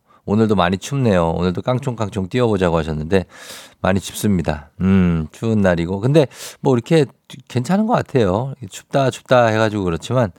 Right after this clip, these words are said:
또 적응되니까 괜찮은 것 같은데 일교차가 좀 십, 십 도 이상 나니까 그게 좀 걸립니다. 예, 일팔팔오님, "거실 텔레비전 유튜브 연결해서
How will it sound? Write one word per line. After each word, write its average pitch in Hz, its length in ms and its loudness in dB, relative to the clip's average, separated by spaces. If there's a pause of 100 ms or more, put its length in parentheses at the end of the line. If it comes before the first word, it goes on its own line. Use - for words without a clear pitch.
(460)
또 104 200 -4
적응되니까 101 680 0
괜찮은 95 300 2
것 95 80 0
같은데 85 360 -4 (520)
일교차가 110 520 2
좀 95 200 -2
십, - 200 -10
십 - 280 -14
도 131 120 2
이상 98 220 2
나니까 82 320 -2
그게 107 340 0
좀 95 220 -2
걸립니다. 80 560 -4 (720)
예, 87 80 2
일팔팔오님, 107 680 2
"거실 98 300 -2
텔레비전 117 480 0
유튜브 104 300 0
연결해서 90 520 0